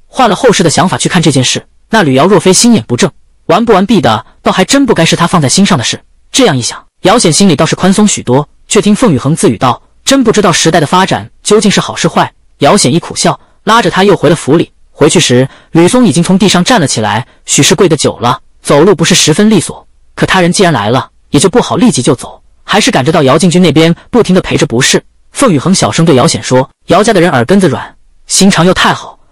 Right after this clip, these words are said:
我最担心的就是日后吕瑶发难，姚家人都不及应对。”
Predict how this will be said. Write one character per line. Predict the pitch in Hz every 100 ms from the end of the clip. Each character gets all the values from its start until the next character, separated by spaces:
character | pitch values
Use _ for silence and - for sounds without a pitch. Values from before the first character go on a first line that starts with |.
| _ _
我 | 147
最 | 156 190
担 | 175
心 | 175
的 | 165
就 | 151
是 | - 117 - _
日 | 208
后 | 185 170
吕 | 117
瑶 | 135
发 | 170
难， | 165 - - _ _ -
姚 | 185
家 | 226
人 | 208
都 | 202
不 | 208
及 | 185 185
应 | 156
对。” | 143